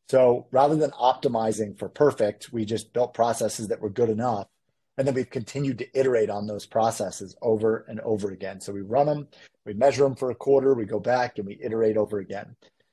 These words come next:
And so, you know, I think one of the biggest challenges that we're facing right now in terms of scaling is making sure that we have efficiency in our business where we need the efficiency,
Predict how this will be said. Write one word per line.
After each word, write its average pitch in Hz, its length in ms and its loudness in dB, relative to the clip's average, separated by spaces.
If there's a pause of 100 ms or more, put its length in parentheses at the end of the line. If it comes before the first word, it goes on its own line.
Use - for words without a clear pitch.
(120)
And 127 160 -4
so, 123 380 4 (680)
you 131 120 -2
know, 120 100 6
I 123 140 2
think - 360 -4 (560)
one 131 160 2
of 156 60 4
the 135 240 2
biggest 127 420 2
challenges 117 560 -4
that 104 180 -4
we're 107 280 -6
facing 151 480 -2
right 156 240 0
now 156 400 -6 (500)
in 135 240 -2
terms 117 380 -6
of 104 100 -8
scaling 135 680 -4 (320)
is 117 180 -2
making 131 480 -2
sure 127 420 4
that 107 300 -2
we 110 200 -6
have 117 400 0
efficiency 120 800 -2
in 113 240 -6
our 107 140 0
business 113 560 -4 (800)
where 139 300 4
we 123 120 0
need 117 340 -2
the 107 120 -4
efficiency, - 680 -6